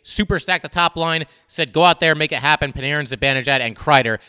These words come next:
and they indeed went out and made it happen. Uh, I still like spreading the wealth a little bit. If you go overboard with your top line, then, you know, there's just less depth, and I think right now the Rangers, if there's a weakness on this team, it's probably scoring depth. You know, they don't get a ton of goals from their bottom six forwards,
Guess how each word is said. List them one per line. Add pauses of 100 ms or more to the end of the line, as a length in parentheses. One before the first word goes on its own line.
(120)
and
they
indeed
went
out
and
made
it
happen.
Uh, (260)
I
still
like
spreading
the
wealth
a
little
bit.
If
you (300)
go
overboard
with
your
top
line, (220)
then,
you
know,
there's
just
less
depth,
and
I
think
right
now
the
Rangers,
if
there's
a
weakness
on
this
team, (340)
it's
probably (220)
scoring
depth.
You
know,
they
don't
get
a
ton
of
goals
from
their
bottom
six
forwards,